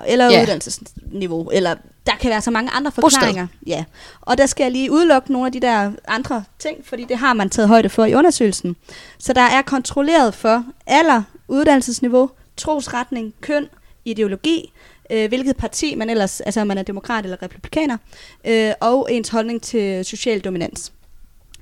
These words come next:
Speaker 1: Alle de der ting kan ikke forklare det, at vi ser den her effekt, hvis det giver mening. Ja. Øh, så var der det der med synet på hårde straffe. Der er der også en lille effekt af, at jo mere du læser bøgerne, jo mindre synes du om hårdere straffe.
Speaker 2: Mhm.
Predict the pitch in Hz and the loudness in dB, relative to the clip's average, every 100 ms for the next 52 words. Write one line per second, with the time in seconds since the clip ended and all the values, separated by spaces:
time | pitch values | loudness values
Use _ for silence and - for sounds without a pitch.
0 | - 311 294 247 226 254 226 - - - | -4 -2 0 -2 0 -2 -4 -10 -18 -6
1 | 240 - 277 277 - - 190 - - _ | -6 2 2 4 2 -2 -6 -6 -10 _
2 | _ - 214 190 190 190 160 156 - - | _ -4 -4 -2 -4 -6 -6 -10 -12 -18
3 | - - - _ _ _ _ - 180 185 | -20 -20 -20 _ _ _ _ -12 -10 -8
4 | 170 - - 160 - - _ _ _ _ | -6 -6 -8 -10 -16 -20 _ _ _ _
5 | - - - - _ - - - - - | -16 -14 -14 -18 _ -20 -20 -20 -10 0
6 | 226 214 208 202 254 302 254 240 220 208 | 4 4 4 2 4 4 4 2 0 -2
7 | - 247 196 190 190 190 - 233 320 320 | -4 -4 -4 -4 -2 -2 -2 -2 0 0
8 | 247 170 180 302 359 339 320 320 302 - | -2 0 0 0 0 0 0 0 -2 0
9 | 277 - 220 247 247 262 254 240 240 254 | -2 -2 -2 0 0 -2 -2 -2 -2 -4
10 | 277 240 202 220 233 233 269 - 214 185 | -2 -2 -4 -4 -2 -2 -2 -2 -4 -6
11 | _ - 233 202 208 190 196 196 208 - | _ -10 -8 -6 -6 -4 -2 -2 -2 -6
12 | - - - - 202 180 | -14 -14 -18 -10 -8 -6